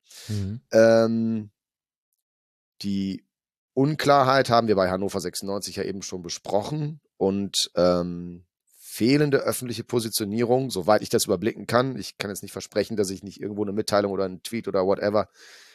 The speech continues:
Speaker 2: übersehen habe. F C Augsburg, ähm, S V Elversberg, erster F C Kaiserslautern. Da hieß es mal, die würden mit Nein stimmen. Ist das bestätigt? Ich weiß es nicht.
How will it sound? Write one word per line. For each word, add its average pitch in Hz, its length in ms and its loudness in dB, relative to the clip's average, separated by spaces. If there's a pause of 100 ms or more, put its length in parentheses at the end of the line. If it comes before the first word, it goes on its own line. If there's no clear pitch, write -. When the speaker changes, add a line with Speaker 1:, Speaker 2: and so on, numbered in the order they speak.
(180)
Speaker 2:
übersehen 107 500 4
habe. 92 380 4
F - 180 0
C - 280 0
Augsburg, 151 800 2 (720)
ähm, 98 540 2
S - 160 -2
V 101 120 0
Elversberg, 143 840 2 (460)
erster 107 240 2
F 95 80 -4
C 101 100 -4
Kaiserslautern. 139 1300 0 (920)
Da 82 100 -6
hieß 127 260 -4
es 117 80 -4
mal, 135 200 4
die - 140 -8
würden 117 140 2
mit - 160 -4
Nein 98 180 -2
stimmen. - 320 -10
Ist - 180 -14
das - 440 -6 (320)
bestätigt? - 460 -8
Ich - 120 -14
weiß 98 140 -4
es - 100 -10
nicht. 113 180 -18